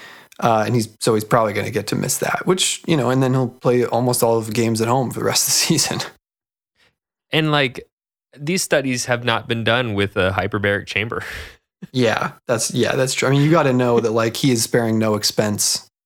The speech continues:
Speaker 2: Oh, yeah.
Speaker 1: you know, with getting his body. He never has, right? He's, he has always basically had a blank check in terms of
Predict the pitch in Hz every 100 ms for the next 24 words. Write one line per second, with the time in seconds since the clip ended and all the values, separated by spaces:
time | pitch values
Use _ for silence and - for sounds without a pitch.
0 | _ _ _ _ _ _ _ _ _ 214
1 | 120 90 - 120 107 104 170 120 98 101
2 | - - - 143 160 143 113 101 - -
3 | 120 127 120 131 131 127 123 117 113 117
4 | 117 107 110 110 107 104 107 - _ -
5 | - 117 101 - 104 - - - 113 120
6 | - 143